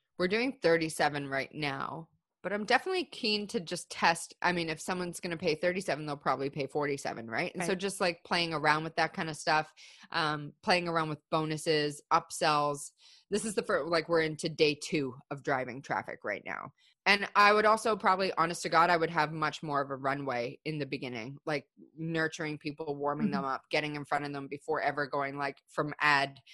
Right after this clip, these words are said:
Speaker 1: to <laughs> joining a paid challenge. But
Speaker 2: Right.
Speaker 1: the things you learn, this is why you test, right?
Speaker 2: Exactly.
Speaker 1: <laughs>
Speaker 2: Yeah. There's a lot to learn.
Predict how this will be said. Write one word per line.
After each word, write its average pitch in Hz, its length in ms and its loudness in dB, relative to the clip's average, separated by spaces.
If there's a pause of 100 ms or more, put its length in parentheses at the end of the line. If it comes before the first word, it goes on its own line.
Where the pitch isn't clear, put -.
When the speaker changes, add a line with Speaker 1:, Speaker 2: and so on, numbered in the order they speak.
(340)
Speaker 1:
to 143 340 0 (120)
<laughs> - 80 -18
joining 196 420 0
a 180 60 2
paid 156 280 2
challenge. 135 600 -4
But 123 80 0
Speaker 2:
Right. 95 180 -4 (540)
Speaker 1:
the 254 80 4
things 320 360 2
you 320 120 4
learn, 311 300 8
this 226 160 2
is 247 100 2
why 226 180 10
you 240 140 4
test, 247 460 2
right? 170 340 2
Speaker 2:
Exactly. 214 600 -2
Speaker 1:
<laughs> 214 220 -6
Speaker 2:
Yeah. 220 80 2 (360)
There's 220 260 -2
a 220 40 -2
lot 214 320 2
to 220 80 -2
learn. 185 320 -4